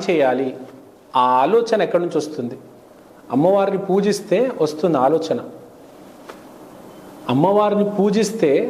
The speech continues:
టాలెంట్ని ఎలా పెంచుకోవాలో అమ్మవారు ఐడియాని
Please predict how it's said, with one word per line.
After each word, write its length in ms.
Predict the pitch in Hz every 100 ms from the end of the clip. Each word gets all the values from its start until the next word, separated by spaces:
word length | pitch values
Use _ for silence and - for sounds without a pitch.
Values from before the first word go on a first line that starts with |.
| - - -
టాలెంట్ని 560 | 147 156 190 214 202 190
ఎలా 200 | 151 185
పెంచుకోవాలో 760 | 185 175 185 - 190 180 165 165
అమ్మవారు 480 | 156 156 160 139 156 - - - - - -
ఐడియాని 340 | 135 151 170